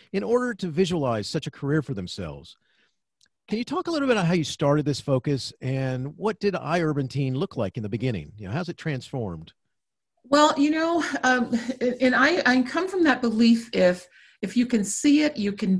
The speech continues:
Speaker 2: be it, right? And so a lot of our, our families, a lot of our parents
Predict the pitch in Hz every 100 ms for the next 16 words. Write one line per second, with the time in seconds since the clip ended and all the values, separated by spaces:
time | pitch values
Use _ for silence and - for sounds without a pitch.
0 | - 196 185 - 170 - - - _ _
1 | - 175 180 220 226 _ _ _ - -
2 | - 226 233 - 240 220 220 226 226 -
3 | _ 220 214 262 480 311 202 185 - 208
4 | 196 190 - 254 370 254 208 233 254 202
5 | - - 269 359 175 -